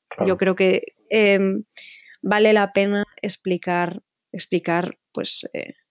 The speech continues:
Speaker 2: la complejidad del concepto, ¿no? Para que uno no se quede, no, uno no piense que es, que comenzar a ser fotógrafo de conflicto es irse a un sitio donde pegan tiros.
Speaker 1: Sí.
Speaker 2: Entonces,
Speaker 1: Sí.
Speaker 2: em,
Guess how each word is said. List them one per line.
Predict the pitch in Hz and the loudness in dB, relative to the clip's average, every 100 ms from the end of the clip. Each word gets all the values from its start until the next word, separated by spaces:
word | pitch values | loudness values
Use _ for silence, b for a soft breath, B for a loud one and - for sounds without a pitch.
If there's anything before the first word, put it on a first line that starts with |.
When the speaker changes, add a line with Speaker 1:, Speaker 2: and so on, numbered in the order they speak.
| _ _ - | _ _ -6
Speaker 2:
la | 208 185 | -4 0
complejidad | 190 185 185 - 190 180 180 | 0 2 0 2 2 2 2
del | 190 - | 0 -2
concepto, | 170 175 190 185 180 | -4 -2 -2 -2 -2
¿no? | 185 202 | -2 -2
Para | 202 | -4
que | 170 180 175 175 | -2 -2 0 0
uno | 180 190 208 | 0 0 0
no | 202 | 0
se | - 190 | -2 0
quede, | 190 180 175 208 - _ _ _ _ _ 226 | 2 2 0 -2 -12 _ _ _ _ _ 0
no, | 240 247 | 2 4
uno | 240 262 | 4 4
no | 247 247 | 2 2
piense | 220 208 208 196 | 2 2 2 0
que | 185 | -2
es, | 185 - - | -2 -4 -4
que | 208 185 175 175 - 220 - _ | 0 0 0 -2 -4 -10 -14 _
comenzar | - 190 185 202 | -2 0 0 0
a | 214 | 2
ser | - 202 | 2 0
fotógrafo | - 196 196 185 180 185 | 0 0 2 2 0 0
de | 180 | 0
conflicto | 175 185 - 175 190 180 - | 0 -2 -2 0 0 -2 0
es | 185 185 - B B B B _ | 0 2 -2 B B B B _
irse | 214 196 202 | 0 2 2
a | |
un | |
sitio | 185 196 196 | 4 4 4
donde | 185 180 | 2 2
pegan | 180 170 165 | 0 -2 0
tiros. | 175 170 - - - | 0 -2 -4 -12 -4
Speaker 1:
Sí. | 107 98 - | -4 -4 -2
Speaker 2:
Entonces, | 190 208 220 - | 0 2 2 0
Speaker 1:
Sí. | B B B _ - | B B B _ -2
Speaker 2:
em, | 208 196 185 180 170 | 4 6 6 4 4